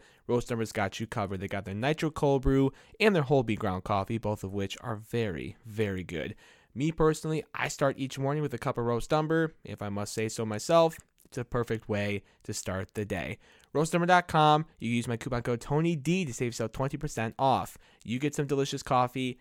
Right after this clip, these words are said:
at discounted price. Sounds like a good deal to me. Roast Umber dot com, coupon code Tony D to save yourself twenty percent off. And thank you, as always, to Michigan-based Roast Umber Coffee for sponsoring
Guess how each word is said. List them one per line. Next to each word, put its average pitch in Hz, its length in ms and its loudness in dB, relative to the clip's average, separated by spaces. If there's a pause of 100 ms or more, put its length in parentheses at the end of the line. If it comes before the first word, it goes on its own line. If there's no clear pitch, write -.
(140)
at 101 220 -6
discounted 104 540 -4
price. - 420 -8 (140)
Sounds 113 220 -6
like 110 100 -6
a 113 80 -6
good 107 220 -4
deal 101 240 -2
to 98 80 -4
me. 90 280 -6 (400)
Roast 156 240 4
Umber 180 140 4
dot 180 200 8
com, 156 420 8 (220)
coupon 139 240 0
code 131 220 2
Tony 160 380 2
D 123 220 2
to 95 80 -2
save 98 160 -2
yourself 98 240 -2
twenty 110 200 -2
percent 98 300 -4
off. 156 400 8 (180)
And 107 160 -10
thank 127 200 -4
you, 127 120 2
as 208 220 6
always, 90 540 4 (240)
to 123 80 -4
Michigan-based 117 500 0
Roast 113 160 -2
Umber 113 160 -2
Coffee 101 500 0
for - 140 -8
sponsoring 110 640 -2